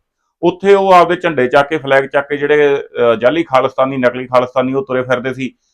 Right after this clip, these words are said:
ਤਾਂ ਉੱਥੇ TikTok ਲਾਈਵ ਦੇ ਦੌਰਾਨ ਇਹਨੂੰ ਕਿਸੇ ਨੇ ਕੋਈ ਕੁਮੈਂਟ ਕੀਤਾ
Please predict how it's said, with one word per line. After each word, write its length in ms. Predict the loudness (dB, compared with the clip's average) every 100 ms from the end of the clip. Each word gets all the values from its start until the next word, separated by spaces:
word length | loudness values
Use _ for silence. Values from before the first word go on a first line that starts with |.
| _ _
ਤਾਂ 80 | -2
ਉੱਥੇ 380 | 0 -2 0 0
TikTok 460 | 2 -2 -2 -2
ਲਾਈਵ 280 | 2 2 2
ਦੇ 100 | -2
ਦੌਰਾਨ 520 | 0 2 4 4 0 -4
ਇਹਨੂੰ 180 | -8 -8
ਕਿਸੇ 220 | -12 -10
ਨੇ 80 | -8
ਕੋਈ 160 | -8
ਕੁਮੈਂਟ 380 | -2 -2 -2 -8
ਕੀਤਾ 480 | -12 -2 0 0